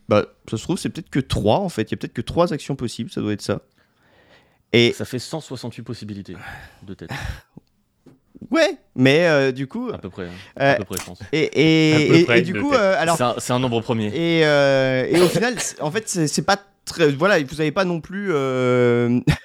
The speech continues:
Speaker 1: <laughs> c'est un nombre premier. <laughs> Euh, vous avez pas non plus, voilà,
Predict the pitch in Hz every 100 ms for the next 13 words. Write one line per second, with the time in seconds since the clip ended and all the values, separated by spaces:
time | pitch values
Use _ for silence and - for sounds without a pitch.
0 | _ _ _ - 135 110 113 110 - 107
1 | 104 147 - _ _ - - _ _ _
2 | _ _ _ - - - - - - _
3 | - _ _ _ _ _ - - 160 156
4 | 156 156 151 143 143 135 143 156 220 202
5 | 143 208 160 131